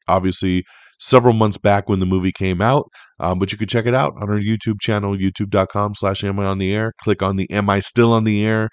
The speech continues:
playlist and check out our spoiler review for The Marvels. But glad to see it's doing good,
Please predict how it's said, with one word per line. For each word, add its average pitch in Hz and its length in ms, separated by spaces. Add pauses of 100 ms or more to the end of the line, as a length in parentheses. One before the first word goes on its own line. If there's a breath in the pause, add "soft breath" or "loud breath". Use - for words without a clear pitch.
(280 loud breath)
playlist 139 640
and 95 120
check 104 200
out 101 140
our 107 80
spoiler 113 400
review 85 380 (280 soft breath)
for 92 120
The 92 80
Marvels. 85 400
But 80 160
glad 92 220
to 92 60
see 95 160
it's 85 120
doing 90 240
good, 92 260